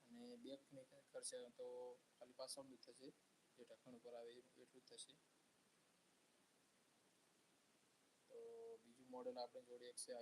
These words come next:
iPhone, જે હાલમાં આપણે તમને લાઈવ કરીને બતાવી રહ્યા છીએ. આ રહ્યું એ મોડેલ, નજીકથી પણ બતાવી દઉં, iPhone eleven એ મોડેલ છે. તો આપણે એને પણ સર્ચ મારીને બતાવીશું કે એના કેવા આવે છે સ્ક્રીન ગાર્ડ કે લેમિનેશન. તો આ છે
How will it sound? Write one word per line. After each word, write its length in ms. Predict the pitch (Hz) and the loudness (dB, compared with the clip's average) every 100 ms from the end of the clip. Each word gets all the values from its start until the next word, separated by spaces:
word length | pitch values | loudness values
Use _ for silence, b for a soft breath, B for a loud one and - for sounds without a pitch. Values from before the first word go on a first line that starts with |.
| 120 | 0
iPhone, 320 | - 127 131 - - - - - - | -4 -4 -4 -10 -20 -20 -20 -20 -2
જે 120 | 120 | 4
હાલમાં 380 | 110 110 123 123 | 4 2 2 2
આપણે 200 | 117 123 | 2 -4
તમને 280 | 120 120 117 | -6 -8 0
લાઈવ 260 | 113 117 - | 2 2 0
કરીને 240 | 117 120 | -6 -2
બતાવી 380 | 117 - 123 127 | -2 4 4 6
રહ્યા 200 | 123 120 | 6 6
છીએ. 240 | - 120 131 - - - - - | 2 -2 -4 -10 -20 -20 -16 -2
આ 100 | 120 | 2
રહ્યું 300 | 120 123 123 | 6 6 6
એ 20 | |
મોડેલ, 340 | 123 120 117 - - 120 | 4 2 0 -2 -4 -6
નજીકથી 360 | 117 120 - | -4 -4 -4
પણ 160 | - 120 | -2 0
બતાવી 360 | 120 - 123 | 0 2 0
દઉં, 180 | 120 123 | 2 0
iPhone 300 | 120 - 120 | 0 -4 -14
eleven 380 | 120 123 120 120 - - - - - - - | -4 0 2 0 -6 -20 -20 -20 -20 -12 -4
એ 60 | |
મોડેલ 340 | 127 120 120 120 | 0 4 4 4
છે. 180 | - 120 | 4 6
તો 80 | 120 | 4
આપણે 300 | 117 123 120 | 4 2 0
એને 120 | 127 | -2
પણ 120 | 131 | 2
સર્ચ 260 | - 127 - | 4 4 0
મારીને 280 | 127 120 123 | 0 0 2
બતાવીશું 460 | 117 123 120 120 123 | 2 4 2 0 0
કે 80 | 120 | 2
એના 240 | 120 123 120 - - - - - - - - - - - | 2 0 -6 -12 -20 -20 -20 -20 -20 -20 -20 -20 -10 0
કેવા 260 | 131 127 117 | 4 6 6
આવે 180 | 120 120 | 4 2
છે 180 | - 123 - - - - | -2 -6 -10 -20 -10 -4
સ્ક્રીન 340 | - 120 120 | -4 -4 -12
ગાર્ડ 220 | 113 113 - - - - - - - - - - - - 240 | -6 -6 -8 -20 -20 -20 -20 -20 -20 -20 -20 -20 -20 -18 -14
કે 80 | 233 | -10
લેમિનેશન. 540 | 233 240 120 117 - 120 | -8 -8 -8 -8 -6 -6
તો 120 | 120 | -2
આ 180 | 120 123 | 2 4
છે 140 | 120 | 6